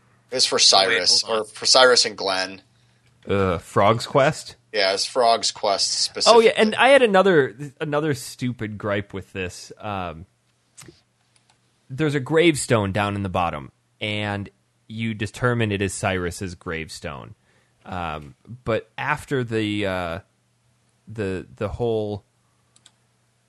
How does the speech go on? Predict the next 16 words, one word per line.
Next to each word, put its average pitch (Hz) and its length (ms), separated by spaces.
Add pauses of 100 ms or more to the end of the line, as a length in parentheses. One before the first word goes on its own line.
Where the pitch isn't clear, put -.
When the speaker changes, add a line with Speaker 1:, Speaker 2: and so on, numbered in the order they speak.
(340)
Speaker 3:
this, 117 200
this 110 280
whole, 110 400
uh, 87 420
side 170 380
quest, - 600 (1600)
the 127 100
gravestone 143 600
changes 143 800 (920)
to 104 640 (560)
say 110 340
something 104 680
about 87 640
"Here - 500
lies 90 300
Cyrus, 87 560